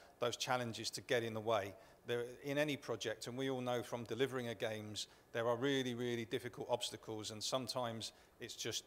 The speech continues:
just really hard work to get through them, but you do get through them. And I think for us, kind of some of those legacy, uh, issues have been about the,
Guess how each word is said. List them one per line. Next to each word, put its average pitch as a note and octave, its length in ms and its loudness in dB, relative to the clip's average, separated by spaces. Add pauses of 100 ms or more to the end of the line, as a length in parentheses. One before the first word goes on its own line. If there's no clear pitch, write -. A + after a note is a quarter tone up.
just - 260 -2
really B2 300 0
hard A2+ 320 2
work A#2+ 240 2
to B2 80 -8
get A2 220 0
through C3 260 0
them, G#2 180 -6
but A#2 180 -2
you A#2+ 160 -8
do C3 180 -2
get G#2+ 240 10
through B2 260 2
them. G2 160 -6 (440)
And A#2+ 100 4
I A#2+ 60 6
think B2+ 240 -2
for B2 200 4
us, - 380 6 (360)
kind A#2 120 4
of A#2 80 -2
some C3 200 2
of A#2+ 60 4
those A#2 180 4
legacy, A#2+ 380 0 (240)
uh, A2+ 60 -2 (120)
issues A#2 300 -4
have A2 140 -10
been A2 220 -2
about A2 280 0
the, G#2+ 80 -6